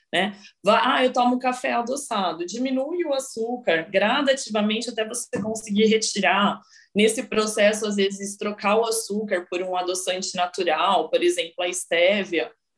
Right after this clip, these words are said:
pode ser benéfico pra gente conseguindo desmamar, né? Mas é um processo, não é do dia, do dia pra noite que a gente consegue fazer isso, né? Infelizmente.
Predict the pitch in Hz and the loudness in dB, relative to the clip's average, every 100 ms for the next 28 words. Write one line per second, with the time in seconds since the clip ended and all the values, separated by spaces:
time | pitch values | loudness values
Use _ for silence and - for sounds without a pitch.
0 | - 202 208 - 196 180 175 170 190 202 | 2 2 2 -4 -6 -4 -4 -2 -2 -4
1 | 202 165 - 196 202 202 220 220 233 208 | -6 -6 -2 2 2 2 -2 -2 0 0
2 | 226 226 208 233 254 269 320 285 170 147 | 0 0 -2 -2 -2 0 0 2 0 -2
3 | - 180 196 202 226 254 320 415 - 170 | -4 0 4 4 2 -2 -4 -4 0 0
4 | 151 - 147 175 185 202 214 202 208 - | 0 -6 -6 -2 0 0 0 0 -4 -6
5 | - 196 196 208 214 196 196 202 226 202 | -4 -2 0 -2 0 -2 -2 -4 -2 -2
6 | 196 214 208 190 185 185 190 226 185 - | -2 -6 -2 -2 -4 -6 -4 -2 -4 -6
7 | 160 165 170 - 220 240 247 220 165 160 | -8 -6 -6 -2 0 2 2 2 0 0
8 | - 160 | -6 -10